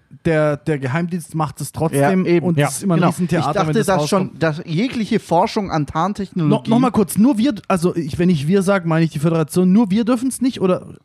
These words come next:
Speaker 3: Nur wir. Das ist ein Vertrag zwischen den Romulanern und in Anführungszeichen uns, der Föderation.
Speaker 1: Ah, okay.
Speaker 3: Genau.
Speaker 2: Ja.
Speaker 3: Und, ähm,
Speaker 2: Was
Speaker 3: den
Speaker 2: wir aber in D S nine ja trotzdem tun,
Speaker 3: Richtig.
Speaker 2: ne?
Speaker 3: Also es gibt,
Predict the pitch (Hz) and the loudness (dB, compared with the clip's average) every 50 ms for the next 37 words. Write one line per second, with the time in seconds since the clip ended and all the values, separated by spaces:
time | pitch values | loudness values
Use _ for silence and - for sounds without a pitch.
0 | - - - - 175 190 156 131 131 117 - - - 147 143 156 202 202 196 - | -20 -8 -2 0 2 2 2 2 2 0 0 -2 -2 -2 0 0 0 0 0 -2
1 | 180 - - 175 190 - - - 208 - 196 180 160 143 151 147 143 143 160 190 | -2 -2 -2 -2 -4 -2 -2 -2 -2 -2 -2 -2 -2 0 0 0 2 2 2 2
2 | 208 208 202 202 - - - _ - 165 170 165 - - - - 139 - _ _ | 2 0 0 -2 -4 -10 -8 _ 0 0 0 0 -2 -8 -12 -14 -16 -20 _ _
3 | _ _ _ _ _ _ _ _ - 196 190 196 175 190 196 - - 214 196 208 | _ _ _ _ _ _ _ _ -2 -2 -2 0 -2 -4 -4 -2 -4 -2 -2 -2
4 | 175 - - - 156 - - 170 - 208 220 233 262 - - - - - _ _ | -4 -4 -4 -4 -4 -4 -4 0 2 2 2 2 0 -2 -8 -12 -12 -14 _ _
5 | _ _ _ _ - 170 165 - - 165 151 123 131 131 - - 127 113 107 104 | _ _ _ _ -2 0 0 2 2 2 2 0 -2 -4 -4 -2 -2 -2 -2 -2
6 | 101 90 82 - _ _ _ _ _ - 117 135 147 143 123 110 107 - - 110 | -4 -8 -12 -18 _ _ _ _ _ -8 -6 -6 -4 -4 -6 -8 -8 -10 -10 -10
7 | 104 92 - _ _ - - 147 123 110 101 - - - - - 131 123 117 - | -10 -12 -14 _ _ -4 -2 0 0 0 -2 -2 -6 -14 -14 -10 -8 -8 -8 -10
8 | - - - - _ 160 156 170 165 175 185 - - - _ _ _ _ _ _ | -12 -20 -20 -4 _ 2 2 4 2 0 -2 -4 -8 -20 _ _ _ _ _ _
9 | _ _ - 139 139 139 139 135 135 135 110 - _ _ _ - 139 180 180 185 | _ _ -2 0 0 2 2 0 -2 -4 -6 -8 _ _ _ -2 0 0 2 2
10 | 185 202 190 - 170 165 151 175 175 185 - 165 156 151 170 165 143 - 156 165 | 2 2 2 2 0 0 2 0 0 0 0 0 0 0 0 -2 -4 -6 -6 -6
11 | 160 147 - - 147 135 147 160 156 151 - - 151 - - - 135 117 110 104 | -6 -6 -4 -4 -2 -2 -2 -2 -4 -6 -6 -8 -10 -10 -8 -6 -6 -6 -6 -8
12 | - _ _ - - 185 123 117 110 127 110 - - 127 131 147 165 165 143 170 | -12 _ _ -4 -2 0 0 0 0 -2 -2 -2 -2 -2 0 0 0 2 2 0
13 | 180 170 - - - 185 208 - - - - | 0 0 -2 -2 -2 -4 -4 -4 -6 -18 -18